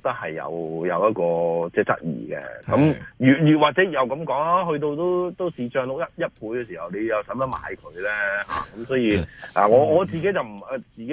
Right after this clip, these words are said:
Speaker 1: 個人嚟講就唔係特別鍾意銀行股咯。
Speaker 2: OK，咁星期五渣打都會出業績咯喎。
Speaker 1: 啊，
Speaker 2: 星期五。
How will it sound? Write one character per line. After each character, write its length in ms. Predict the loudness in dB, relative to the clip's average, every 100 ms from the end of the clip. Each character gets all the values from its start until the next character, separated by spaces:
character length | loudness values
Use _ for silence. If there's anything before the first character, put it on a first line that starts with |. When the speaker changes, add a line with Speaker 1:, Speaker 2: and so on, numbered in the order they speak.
| -6
Speaker 1:
個 120 | -6
人 180 | -6 -8
嚟 120 | -14 -16
講 120 | -14
就 100 | -14
唔 80 | -16 -20
係 80 | -20
特 80 | -20 _
別 80 | -20
鍾 100 | -16
意 40 | -16
銀 80 | _
行 240 | _ _ -20 _
股 140 | -18 -18
咯。 120 | -18 -12
Speaker 2:
OK， 460 | -10 -8 -8 -8 -8
咁 260 | -6 -4 -4
星 160 | -2
期 140 | -2 -4
五 180 | -6
渣 200 | -2 -2
打 140 | 0 0
都 100 | -2
會 60 | -2
出 100 | -6
業 120 | -6
績 160 | -8 -8
咯 100 | -8
喎。 160 | -10 -14 _ _ _ _ _ _ _ _ _ 0 4
Speaker 1:
啊， 160 | 4 2
Speaker 2:
星 220 | -6 -4
期 100 |
五。 40 | -4